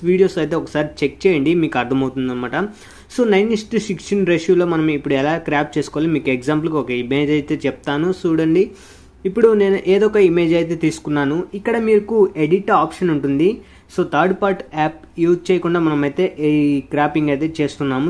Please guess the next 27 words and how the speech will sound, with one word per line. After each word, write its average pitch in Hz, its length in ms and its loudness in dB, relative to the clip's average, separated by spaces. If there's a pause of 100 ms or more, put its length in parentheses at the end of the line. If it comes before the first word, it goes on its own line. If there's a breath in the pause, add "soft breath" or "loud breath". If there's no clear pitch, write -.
(120)
చూడండి, 175 340 2 (160)
నార్మల్ 175 320 2 (160)
గ్యాలరీలోనే 156 680 0 (120)
మనకైతే 139 340 -4 (120)
ఎడిట్ 160 300 0
ఆప్షన్లోకి 139 560 -2
వెళ్ళి 127 220 -2 (400 loud breath)
ఇక్కడ 196 160 0 (140)
క్రాప్ 196 300 2
అని 196 180 2
ఉంటుంది, 135 380 0 (220)
క్రాప్ 139 280 0
అని 156 140 0
క్లిక్ 156 240 -4
చేయండి. 139 280 0 (760 loud breath)
So 180 60 0 (100)
గైస్, 175 300 2 (220)
క్రాప్ 165 300 0
అని 196 180 2
క్లిక్ 165 240 -4
చేసిన 175 300 0
తర్వాత 139 260 -2
మనకైతే 143 320 -2
ఇక్కడ 143 160 -2 (120)
సైజెస్ 147 400 0
అయితే 165 160 -2 (120)
ఉంటుందన్నమాట. 139 560 -2